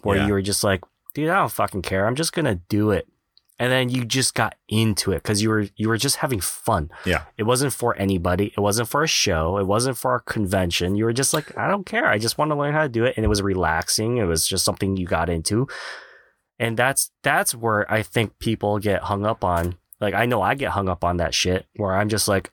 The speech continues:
Speaker 1: I'm so intimidated by getting started. I'm so
Speaker 2: Yes.
Speaker 1: intimidated by, like,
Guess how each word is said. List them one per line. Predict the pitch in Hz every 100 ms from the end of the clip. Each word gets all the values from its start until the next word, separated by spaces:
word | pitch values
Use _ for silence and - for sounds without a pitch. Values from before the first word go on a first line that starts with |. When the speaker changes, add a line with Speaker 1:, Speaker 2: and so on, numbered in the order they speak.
| -
Speaker 1:
I'm | 101
so | - - 117 117
intimidated | 107 92 - 113 101 95 98 95
by | 95 92 92 _ _ _ _ - _ _ _ _ _ -
getting | 127 113 104
started. | - - 107 104 87 76 - 92
I'm | 90
so | 113
Speaker 2:
Yes. | 107
Speaker 1:
intimidated | 92 123 110 101 98 92
by, | 95 92
like, | 92 90 -